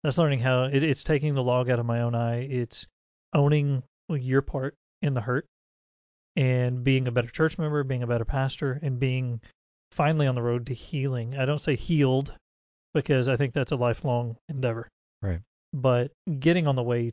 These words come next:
Speaker 1: to healing. So if you know, uh, uh, a person that's been hurt by the church, or if anybody listening to this knows a, a pastor who is out of the ministry or have been hurt by a church, um,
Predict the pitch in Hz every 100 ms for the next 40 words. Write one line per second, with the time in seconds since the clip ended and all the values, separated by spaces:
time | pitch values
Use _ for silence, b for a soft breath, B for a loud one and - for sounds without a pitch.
0 | - 151 - 135 120 120 - 143 180 170
1 | 151 135 135 - _ _ _ _ _ -
2 | 135 139 131 120 120 131 - 165 160 170
3 | 151 160 139 139 131 123 147 127 127 -
4 | - 160 135 123 120 151 135 127 131 123
5 | 131 131 117 131 120 117 _ _ - 139
6 | - 143 127 - 139 - _ _ _ -
7 | 147 127 117 123 123 127 120 143 117 113
8 | 120 120 127 110 - 127 127 _ _ _
9 | _ _ - 135 127 120 - 139 131 -
10 | - - - 139 127 120 117